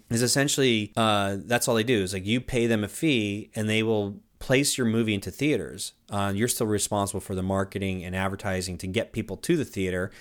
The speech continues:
but you can get your film into theaters. You can also use the service of a company like Tug, which is, like, a variation of one of these, uh, s-, uh, service companies. Anyhow, so you can get your film into,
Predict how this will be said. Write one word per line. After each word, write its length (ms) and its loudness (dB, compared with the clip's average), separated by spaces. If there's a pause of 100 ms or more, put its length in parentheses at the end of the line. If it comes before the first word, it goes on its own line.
(280)
but 120 2
you 100 2
can 80 2
get 160 2
your 180 0
film 460 -2
into 340 -2
theaters. 640 -2 (340)
You 100 -4
can 100 4
also 260 0
use 220 2
the 80 -4
service 680 2
of 220 -2
a 40 -4
company 300 -4
like 240 -4
Tug, 440 0
which 220 -6
is, 140 -4
like, 140 -6
a 60 -4
variation 600 -2
of 100 -4
one 140 -4
of 60 -6
these, 260 -4
uh, 100 -8
s-, 240 -4
uh, 260 -8
service 420 -2
companies. 480 -6 (680)
Anyhow, 280 6
so 140 -2
you 60 -6
can 100 -2
get 160 -2
your 80 -4
film 460 2
into, 680 0